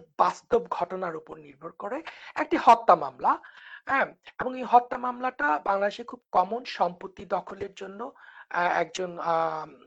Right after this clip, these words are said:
গণিতের প্রফেসরকে, আহ, মেরে ফেলে তার দুটো ছোট অবুঝ সন্তান রেখে,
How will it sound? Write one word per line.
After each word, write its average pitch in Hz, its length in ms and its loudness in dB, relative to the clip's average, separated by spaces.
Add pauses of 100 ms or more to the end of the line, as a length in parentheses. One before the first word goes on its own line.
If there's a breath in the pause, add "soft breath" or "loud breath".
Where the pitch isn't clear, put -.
(120)
গণিতের 170 380 -8
প্রফেসরকে, 185 840 -6 (320 loud breath)
আহ, 170 600 2
মেরে 254 240 4
ফেলে 180 380 -6
তার 220 240 2
দুটো 185 220 -14
ছোট 180 260 -14
অবুঝ 175 440 -4
সন্তান 160 500 -8
রেখে, 156 340 -12